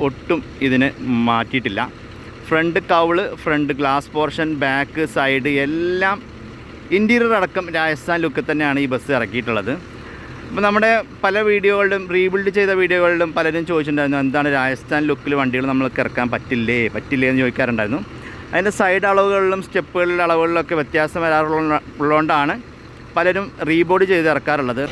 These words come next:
എന്നാൽ ഈ ബസ്സിൻ്റെ അളവുകളിൽ നമ്മുടെ കേരള മെഷർമെൻറ്റ്സുമായിട്ട് വ്യത്യാസമില്ലാത്തതുകൊണ്ടാണ് ഈ ബസ് അതേ പഞ്ചാബ് ലുക്കിൽ തന്നെ ഇറക്കിയിട്ടുള്ളത്. ഇത് രാജസ്ഥാൻ വണ്ടിയാണ്, ഇത് പഞ്ചാബ് എന്നുള്ളൊരു ടൂറിസ്റ്റ് ബസ്സാണ്.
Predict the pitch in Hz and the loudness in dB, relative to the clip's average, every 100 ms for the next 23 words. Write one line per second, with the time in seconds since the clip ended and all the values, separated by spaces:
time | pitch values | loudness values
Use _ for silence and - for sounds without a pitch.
0 | - 202 226 247 233 190 220 220 214 226 | 0 2 4 4 2 -2 -2 -2 0 0
1 | 220 226 196 190 196 202 214 220 214 - | 2 2 4 4 4 2 2 0 -2 -8
2 | - - - - - 185 185 185 185 185 | -20 -20 -20 -20 -10 -4 -2 2 2 2
3 | 185 190 185 190 180 175 175 - 190 180 | 2 0 -2 -2 -4 -4 -6 -4 0 2
4 | 170 170 165 170 160 190 165 160 160 165 | 2 -4 0 -2 -2 -2 0 0 2 0
5 | 165 165 151 151 147 139 160 170 - - | 2 0 0 0 -2 -4 -4 -6 -8 -18
6 | - - - - - 135 143 175 196 190 | -20 -20 -20 -20 -4 0 4 4 2 -2
7 | - - - 147 147 143 160 165 165 135 | -8 -10 -4 0 0 2 2 2 -2 -2
8 | 147 - 143 156 123 143 117 135 120 110 | -4 0 0 0 0 -2 -2 -4 -2 -2
9 | 135 139 - - - - - 151 202 190 | -2 -6 -14 -16 -18 -14 -4 2 4 4
10 | 185 175 208 185 190 202 190 226 220 156 | 0 -2 -4 -2 0 0 0 -2 -6 -4
11 | 190 131 - 165 165 151 175 170 196 - | -4 -4 -4 -2 0 2 2 2 -2 -4
12 | - - 147 160 160 156 156 147 135 151 | -14 -14 -6 0 0 0 0 -2 -2 -2
13 | 139 147 123 | 0 0 0